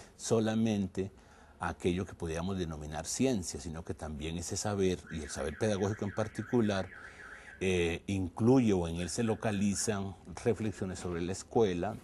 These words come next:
no necesariamente sistematizadas, etcétera, sobre relaciones, eh,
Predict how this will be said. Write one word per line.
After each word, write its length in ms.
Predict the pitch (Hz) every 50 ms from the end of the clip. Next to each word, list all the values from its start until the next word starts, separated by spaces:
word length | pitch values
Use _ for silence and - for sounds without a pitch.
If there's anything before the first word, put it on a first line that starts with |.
| - -
no 260 | 95 95 87 85 90
necesariamente 760 | 92 90 80 90 87 - 87 82 87 90 87 85 85 - 98
sistematizadas, 920 | 87 - 95 - - - 80 78 78 - - 85 - - 80 80 82 85 98
etcétera, 580 | 95 85 - - 92 82 - - 87 85 - - - - - -
sobre 380 | - - 98 85 82 80 82 - - - -
relaciones, 580 | 95 87 85 85 - - 85 85 87 - - - -
eh, 280 | 95 87 82 78 78